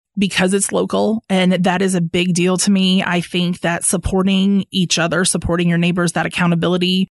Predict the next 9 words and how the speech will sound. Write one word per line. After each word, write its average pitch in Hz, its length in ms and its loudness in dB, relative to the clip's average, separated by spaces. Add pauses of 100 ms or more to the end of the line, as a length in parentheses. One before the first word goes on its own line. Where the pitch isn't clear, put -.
(140)
piece 208 500 0 (260)
is 196 360 0 (120)
just 190 360 0
a 185 100 2
real 180 680 0 (240)
part 190 360 -2
of 170 480 -2 (340)
farm 180 400 2
life, 175 380 -2